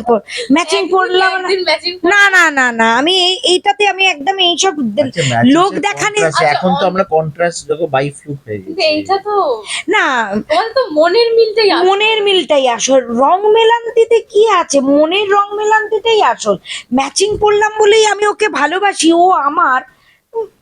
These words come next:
Speaker 1: মনের ম্যাচিংটা দরকার। আমার, আমার আর আমি, আমার, আহ, দৃঢ় বিশ্বাস,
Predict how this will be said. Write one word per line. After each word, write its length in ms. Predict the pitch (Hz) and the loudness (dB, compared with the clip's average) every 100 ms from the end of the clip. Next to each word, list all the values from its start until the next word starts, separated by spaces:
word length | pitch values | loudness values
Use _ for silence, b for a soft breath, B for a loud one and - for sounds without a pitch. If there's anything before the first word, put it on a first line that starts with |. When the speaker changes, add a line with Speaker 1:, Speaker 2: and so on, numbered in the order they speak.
| _ _ _ - | _ _ _ -4
Speaker 1:
মনের 560 | 254 294 359 392 466 453 | 0 2 2 4 2 2
ম্যাচিংটা 800 | 392 381 392 392 370 339 294 - 208 | -2 0 0 0 0 -2 -2 -2 -2
দরকার। 440 | 214 208 - 185 | -2 -2 -2 0
আমার, 300 | 185 262 349 - | 0 0 -2 -2
আমার 320 | 247 285 370 | -2 0 0
আর 120 | 392 | 0
আমি, 360 | 359 277 302 370 | 0 -4 -2 -2
আমার, 500 | - 240 277 311 311 B B B - | 0 0 0 -2 -6 B B B -2
আহ, 240 | 208 202 | 0 0
দৃঢ় 360 | 180 247 302 349 | 0 2 2 2
বিশ্বাস, 560 | 311 - - 480 - | 2 0 -4 -4 -6